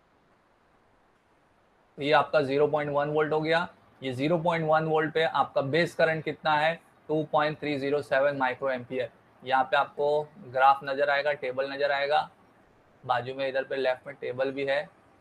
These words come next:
तो ये जो table है ये base to emitter voltage वीबीई और ये base current micro ampere, इसकी unit किस में? micro ampere में। और ये base to emitter voltage वीबी किस में? voltage में।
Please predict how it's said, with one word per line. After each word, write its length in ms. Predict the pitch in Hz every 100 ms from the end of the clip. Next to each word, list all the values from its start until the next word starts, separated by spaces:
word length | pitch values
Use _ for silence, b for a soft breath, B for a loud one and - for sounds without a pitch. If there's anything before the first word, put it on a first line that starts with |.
| _ _ _ _ _ 135
तो 40 |
ये 200 | 131 160
जो 100 | 170
table 360 | 156 151 156 151
है 180 | 156 151
ये 100 | 143
base 280 | 131 143 -
to 140 | 151
emitter 360 | 139 135 143 151
voltage 380 | 147 143 143 147 - _ _
वीबीई 640 | 123 139 143 156 165 180 185 _ _ _
और 120 | 131
ये 80 | 135
base 280 | 135 143 143
current 320 | 147 151 151 - _ _ _ _ _
micro 320 | 135 131 143
ampere, 500 | 147 139 143 143 143 143 - -
इसकी 220 | - 139
unit 340 | 131 139 147
किस 200 | 147 -
में? 100 | 151
micro 320 | 143 127 127 147
ampere 320 | 143 151 147
में। 200 | 151 160
और 240 | 156 127
ये 160 | 127 131
base 300 | 127 135 135
to 80 | 147
emitter 360 | 139 139 139
voltage 360 | 143 135 143 131
वीबी 260 | 131 135 139
किस 200 | 139 -
में? 80 | 139
voltage 380 | 127 123 127 123
में। 140 | 120